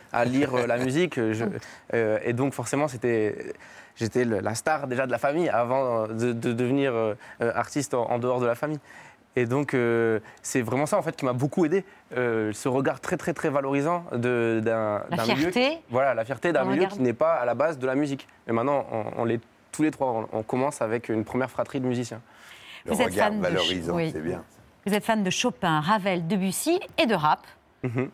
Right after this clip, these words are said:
Speaker 2: D'ailleurs, votre look, déjà, euh, le montre. C'est pas du tout celui d'un cla-, pianiste classique, parce que, justement, vous mêlez deux univers, euh,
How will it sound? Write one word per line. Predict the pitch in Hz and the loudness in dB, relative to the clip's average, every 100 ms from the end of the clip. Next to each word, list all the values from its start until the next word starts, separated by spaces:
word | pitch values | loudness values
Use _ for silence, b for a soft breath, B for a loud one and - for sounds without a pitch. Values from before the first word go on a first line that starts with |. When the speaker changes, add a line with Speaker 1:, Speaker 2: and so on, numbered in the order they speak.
| _ - | _ -2
Speaker 2:
D'ailleurs, | 175 202 233 | 2 4 4
votre | 202 190 - 240 | 2 0 0 2
look, | 311 226 | 2 4
déjà, | 180 202 185 226 214 180 110 | 2 2 4 4 4 4 2
euh, | 139 170 165 165 | 0 0 0 0
le | 175 | 0
montre. | 165 240 320 330 208 - 165 156 | 2 2 2 0 -8 -8 -10 -10
C'est | - - | -8 -4
pas | 202 | 0
du | 190 190 | 0 0
tout | 202 | -2
celui | - 196 | 0 2
d'un | 170 160 | 2 0
cla-, | - 175 151 165 | 2 0 0 -2
pianiste | 156 185 196 - 156 - | 0 0 0 -4 -12 -12
classique, | - 180 - - 339 - | -2 -2 0 -2 -2 -2
parce | 202 - | -4 -2
que, | 202 | -2
justement, | 180 - 202 220 285 | -2 -2 0 2 2
vous | 196 | 2
mêlez | 202 190 240 | 2 2 2
deux | 220 208 160 | 2 0 0
univers, | 196 190 185 226 285 226 | 0 2 4 4 4 0
euh, | 185 175 | 0 0